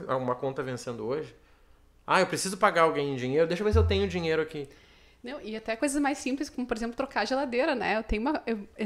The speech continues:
Speaker 2: isso é real. Eu tenho uma amiga que um dia chegou uma conta, "Cara, tu paga seiscentos reais de luz? Como? Como? Não tem como."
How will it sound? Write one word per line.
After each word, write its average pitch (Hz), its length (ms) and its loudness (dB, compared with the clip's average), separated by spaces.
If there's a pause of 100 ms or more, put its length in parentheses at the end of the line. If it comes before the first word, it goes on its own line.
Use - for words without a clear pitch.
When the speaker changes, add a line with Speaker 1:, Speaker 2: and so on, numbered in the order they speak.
(100)
Speaker 2:
isso 190 220 -2
é 226 40 2
real. 254 320 6
Eu 226 60 2
tenho 233 160 0
uma 262 60 4
amiga 240 220 4
que 254 260 0
um 180 140 0
dia 220 160 0
chegou 240 320 2
uma 240 140 0
conta, 247 240 0 (100)
"Cara, 311 220 0
tu - 240 -6
paga 311 240 10
seiscentos 349 360 8
reais 320 300 8
de 359 80 8
luz? 311 240 2
Como? 302 460 0 (120)
Como? 262 520 10 (280)
Não 220 120 -4
tem 302 220 0
como." 277 580 4